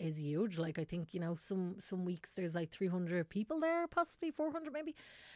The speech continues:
Um, like, it's always packed. They always have really good events on and,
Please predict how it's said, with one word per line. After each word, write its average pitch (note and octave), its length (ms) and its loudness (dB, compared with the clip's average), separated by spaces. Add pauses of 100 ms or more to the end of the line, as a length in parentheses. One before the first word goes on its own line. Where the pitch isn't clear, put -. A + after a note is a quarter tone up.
(120)
Um, A#3 640 6
like, G3 140 0
it's - 80 -4
always A#3 200 6
packed. - 500 2
They G3+ 100 6
always G#3+ 240 4
have F#3+ 220 -2
really F#3+ 420 0
good F3 380 2
events F#3 500 2
on F3+ 380 2
and, E3 160 -2